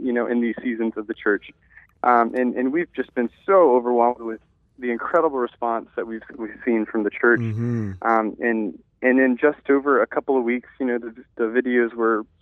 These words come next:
Speaker 1: viewed in over a hundred countries. So
Speaker 2: Yeah,
Speaker 1: it was
Speaker 2: that's
Speaker 1: so
Speaker 2: wonderful.
Speaker 1: inc-, so incredible, um, to see how God is working through, uh, these, these videos and working through the media.
Speaker 2: Yeah, absolutely. Is there, th-, is there a website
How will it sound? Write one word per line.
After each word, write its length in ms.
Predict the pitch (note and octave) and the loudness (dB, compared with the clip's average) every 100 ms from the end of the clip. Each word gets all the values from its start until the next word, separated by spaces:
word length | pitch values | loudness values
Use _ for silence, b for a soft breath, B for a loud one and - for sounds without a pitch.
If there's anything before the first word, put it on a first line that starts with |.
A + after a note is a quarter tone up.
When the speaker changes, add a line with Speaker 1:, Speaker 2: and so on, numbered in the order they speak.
| _ _ _ _ | _ _ _ _
Speaker 1:
viewed 280 | A2 A#2+ B2 | -4 0 2
in 120 | A#2+ | 4
over 240 | A#2+ A#2+ A#2+ | 4 4 2
a 40 | |
hundred 320 | B2 C3 C3+ | 2 -2 -4
countries. 460 | - C3 D#3+ - - _ - | -4 -4 -4 -10 -10 _ -2
So 140 | C3 | -2
Speaker 2:
Yeah, 80 | C3+ | 0
Speaker 1:
it 40 | |
was 180 | D#3 D3+ | -2 -2
Speaker 2:
that's 160 | G#2+ - | -6 -14
Speaker 1:
so 60 | G2+ | -4
Speaker 2:
wonderful. 300 | D#3 E3+ D#3 | -2 0 -2
Speaker 1:
inc-, 260 | C#3+ - | -8 0
so 160 | F3 F3 | 4 4
incredible, 640 | D3 - B2+ A#2 A2+ A2 _ b b - | 2 2 0 2 0 -2 _ b b 2
um, 340 | B2 A#2 G#2+ - - _ | 2 2 -2 -20 -20 _
to 80 | B2+ - | -10 -4
see 140 | C3+ | -2
how 160 | A#2+ A#2+ | 0 2
God 260 | A#2 A#2 | 4 4
is 120 | A2+ A2 | 2 -2
working 360 | A2+ A#2 A2 _ | -6 -4 -8 _
through, 320 | A#2 A2+ A2 _ b b | -6 -4 -4 _ b b
uh, 160 | G#2+ G#2+ | -2 -2
these, 240 | G#2+ A2 G#2+ _ | -4 -8 -10 _
these 180 | A2 G#2+ | -8 -2
videos 600 | A#2+ A#2+ A#2 A#2 A2+ A2 | -2 4 6 8 6 2
and 180 | A2+ A2+ | 0 0
working 260 | D#3 D3 | 2 2
through 140 | B2 A#2 | 0 0
the 60 | |
media. 420 | A2+ A2+ C3 - - _ - | 0 0 -2 -4 -8 _ -8
Speaker 2:
Yeah, 300 | A2+ A2 - | -4 -4 -6
absolutely. 540 | C3 A2+ - B2+ C3 C#3 | -10 -8 -6 -4 -2 -4
Is 120 | A#2+ | 2
there, 240 | D3+ D3+ C#3+ | 4 4 0
th-, 280 | B2 C#3 | -4 -4
is 100 | C#3+ | -2
there 100 | C#3+ | 0
a 40 | D3 | 0
website 380 | B2+ - G3 | 0 -2 -4